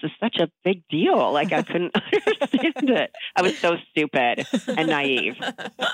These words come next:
So I quickly learned, um, what an iconic, uh, franchise <laughs> that is, especially doing the, the press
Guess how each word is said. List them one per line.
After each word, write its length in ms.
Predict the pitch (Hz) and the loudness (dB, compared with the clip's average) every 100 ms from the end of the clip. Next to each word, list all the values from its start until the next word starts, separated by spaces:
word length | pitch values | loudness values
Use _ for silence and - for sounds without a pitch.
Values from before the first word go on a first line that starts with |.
| - - | -4 0
So 240 | 160 147 | 2 2
I 120 | 117 | 0
quickly 480 | - - 285 - 196 | 0 0 0 2 0
learned, 540 | 160 151 143 135 139 - | 2 0 0 0 -2 -4
um, 540 | 147 139 135 131 135 _ 143 | -2 0 -2 -4 -12 _ -4
what 160 | 151 | -2
an 100 | 143 | 0
iconic, 640 | 127 139 - 143 135 131 - - - 151 | -2 -4 -2 -2 -2 -4 -6 -10 -10 -4
uh, 340 | 127 113 - - 117 - | -2 0 -2 -6 -4 -2
franchise 520 | 143 147 - 135 143 160 | -2 -2 -2 0 0 -2
<laughs> 120 | - 339 | -2 0
that 180 | 320 269 | 0 2
is, 260 | 262 196 - - 180 - | 0 0 -6 -12 -14 -8
especially 420 | - 165 160 165 | -2 -2 0 -2
doing 420 | 139 147 139 131 - - | 2 0 0 -4 -8 0
the, 280 | 131 123 117 _ _ _ _ - | 2 2 -2 _ _ _ _ -6
the 80 | |
press 300 | - - 247 | -4 0 0